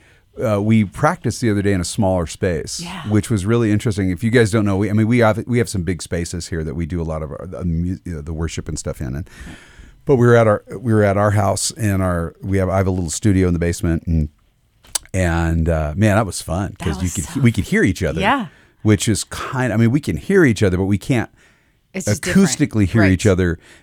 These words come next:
Speaker 1: And when you do that, harmonies click
Speaker 2: Oh,
Speaker 1: faster. They
Speaker 2: yes.
Speaker 1: sound so much more fun. Uh,
Speaker 2: Oh,
Speaker 1: but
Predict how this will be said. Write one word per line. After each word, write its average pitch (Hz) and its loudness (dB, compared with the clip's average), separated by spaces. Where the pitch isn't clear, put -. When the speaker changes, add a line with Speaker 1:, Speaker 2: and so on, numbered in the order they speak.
Speaker 1:
And 104 4
when 101 6
you 95 4
do 95 4
that, 107 2
harmonies 110 0
click - -2
Speaker 2:
Oh, - -10
Speaker 1:
faster. 104 2
They 95 0
Speaker 2:
yes. 82 -4
Speaker 1:
sound 82 0
so - -6
much 76 -4
more 87 2
fun. 101 0
Uh, 92 2
Speaker 2:
Oh, - -4
Speaker 1:
but 95 -6